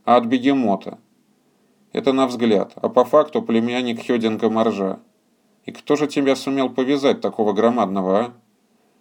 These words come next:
Короткое движение сарацинской сабли, и Ови свободен.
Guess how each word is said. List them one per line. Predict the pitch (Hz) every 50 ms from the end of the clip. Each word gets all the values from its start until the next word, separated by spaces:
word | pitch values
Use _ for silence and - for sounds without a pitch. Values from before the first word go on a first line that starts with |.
| _ _ _
Короткое | - - 127 147 160 - - 160 139
движение | 117 123 131 117 139 135 127 127
сарацинской | 123 - 127 123 120 117 - 127 117 117 - 117 117
сабли, | 117 - 139 139 131 131 123 113
и | - 107
Ови | 113 117 120 110 113
свободен. | 110 - 110 110 104 98 101 98 95 - - - -